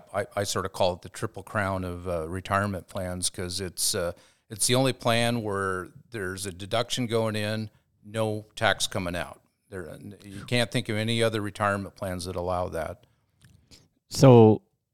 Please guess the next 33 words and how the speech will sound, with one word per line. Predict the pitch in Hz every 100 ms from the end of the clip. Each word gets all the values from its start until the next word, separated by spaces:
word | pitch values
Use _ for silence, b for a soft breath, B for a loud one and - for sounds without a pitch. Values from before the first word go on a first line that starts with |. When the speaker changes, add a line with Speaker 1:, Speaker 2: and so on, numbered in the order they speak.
| _ _ _ -
Speaker 2:
l-, | 127 123
let | 127
me | 120
ask | 107 107
this | 139 143 - _ _ - - -
question | 92 - 101 98
then. | 98 95 95 _ -
Um, | 98 90 92 92
as | 113 104 104 98
a | 104 98 95 95 107 -
farmer | - 107 101 95 95 95 95 92
or | 95 92
as | 92 95
a | 95
business | 95 107 98 98 -
owner, | 95 87 87 92 101 _ _ _ _ _
why | 117 98 98
would | 98 98 92
you | 95
not | 95 90 90 -
have | - - 92 92
an | 90 87 92
H | - 92 -
S | 90 90 95
A | 95
set | - 95 90
up | 92 -
then? | - - - - _ _ _ _ _ _ _ _ _ _ _ -
Speaker 1:
Y-, | 123 - _ _ _ -
you | 139
gotta | 123 139 131
have | 127 123 113
a, | 110 107 104 101 95